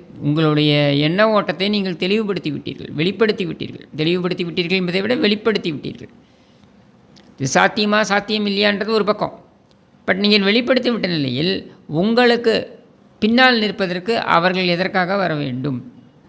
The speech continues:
நீங்கள் உடனே சில ஆர்கியூமெண்ட் வைக்கிறாங்க, இல்ல, மத்திய அமைச்சர் பதவி அவர்களுக்கு தேவைப்படும். மத்திய அமைச்சர் பதவி என்பதற்காக கட்சியோட எதிர்காலத்தை பணயம் வைப்பார்களா?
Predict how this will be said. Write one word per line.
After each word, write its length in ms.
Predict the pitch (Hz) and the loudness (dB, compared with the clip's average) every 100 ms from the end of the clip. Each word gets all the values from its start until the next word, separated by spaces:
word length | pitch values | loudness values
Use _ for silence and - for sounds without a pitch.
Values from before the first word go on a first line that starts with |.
| - - - - | -20 -20 -16 2
நீங்கள் 300 | 226 226 214 | 4 4 4
உடனே 920 | 208 226 233 226 214 202 190 185 180 | 2 2 2 2 2 2 2 2 0
சில 320 | 180 185 185 | 2 4 4
ஆர்கியூமெண்ட் 340 | 196 208 185 | 2 -2 0
வைக்கிறாங்க, 340 | 170 165 170 160 | -2 0 -2 -2
இல்ல, 140 | 170 | -2
மத்திய 300 | 165 156 214 | -2 0 0
அமைச்சர் 380 | 214 185 170 156 | 0 -2 -6 -4
பதவி 360 | 156 180 190 170 | -4 -2 -4 -4
அவர்களுக்கு 400 | 147 139 131 131 | -4 -6 -8 -4
தேவைப்படும். 460 | 139 135 131 131 | -4 -4 -6 -6
மத்திய 340 | 139 143 185 226 | -4 0 2 2
அமைச்சர் 400 | 220 208 202 - | 0 -2 -2 0
பதவி 520 | 156 156 196 208 202 | 0 2 2 2 2
என்பதற்காக 720 | 170 165 156 151 165 170 165 | -2 -4 -6 -2 0 0 -2
கட்சியோட 360 | 160 202 196 170 | -4 0 2 2
எதிர்காலத்தை 600 | 160 180 190 170 160 143 | 2 2 2 2 -2 -2
பணயம் 340 | 147 160 165 | 0 0 0
வைப்பார்களா? 720 | 151 139 143 131 135 135 131 | -2 -2 -2 -2 -4 -6 -8